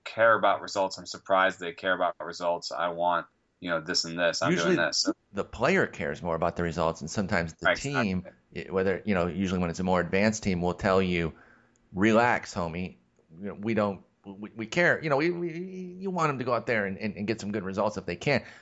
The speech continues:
Speaker 2: but it's not a situation where results are the top thing, especially in lower minors. So for the player to be on that end and the team to be like, "No, we're more results oriented," that's interesting.
Speaker 1: Um, and, yeah, so I think, you know, he got better when he,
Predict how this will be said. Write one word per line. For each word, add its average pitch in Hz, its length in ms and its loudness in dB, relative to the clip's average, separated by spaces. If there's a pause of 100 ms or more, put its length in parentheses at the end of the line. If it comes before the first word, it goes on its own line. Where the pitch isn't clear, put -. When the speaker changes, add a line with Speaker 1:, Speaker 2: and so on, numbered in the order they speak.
(180)
Speaker 2:
but 139 400 2 (640)
it's 110 160 -6
not 110 160 2
a 104 40 -2
situation 104 720 -2
where 90 420 2 (380)
results 98 400 0
are 104 40 0
the 80 100 -4
top - 360 -4
thing, 104 160 -2
especially 95 380 -2
in 85 120 -4
lower 92 220 0
minors. 101 320 -4
So 117 100 -2
for 110 240 0 (200)
the - 80 4
player 160 400 4
to 110 80 2
be 104 120 -2
on 95 140 0
that 90 180 0
end 92 200 -2
and 90 100 -4
the 85 60 -6
team 156 320 -4
to 117 40 0
be 104 120 2
like, 90 280 -2
"No, 101 580 0 (220)
we're 110 200 6
more 104 180 4
results 90 380 -2
oriented," 87 320 -6
that's 107 240 -6
interesting. - 440 -10 (1900)
Speaker 1:
Um, 101 500 4 (320)
and, 123 320 4
yeah, 139 280 8
so 131 260 6
I 131 140 6
think, 165 260 -10
you 156 180 -8
know, 127 140 2
he 139 140 -2
got 139 220 4
better 127 320 4
when 117 220 -6
he, 120 460 -10